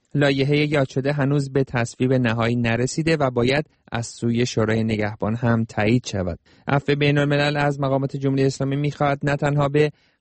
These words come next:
قوانین تبعیض‌آمیز پایان داده که بستهٔ اصلاحی برای قوانین زنان ایجاد کنند تا حقوق آنان تأمین شود.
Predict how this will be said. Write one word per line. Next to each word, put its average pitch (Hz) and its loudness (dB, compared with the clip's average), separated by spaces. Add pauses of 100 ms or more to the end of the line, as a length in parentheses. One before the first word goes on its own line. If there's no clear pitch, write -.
قوانین 135 0
تبعیض‌آمیز 139 -2
پایان 135 0
داده 135 0
که 160 0
بستهٔ 139 -2
اصلاحی 135 0
برای 147 0 (360)
قوانین 131 2
زنان 127 0
ایجاد 123 0
کنند 147 -2
تا 147 2
حقوق 135 0
آنان 123 2 (280)
تأمین 131 0
شود. 110 0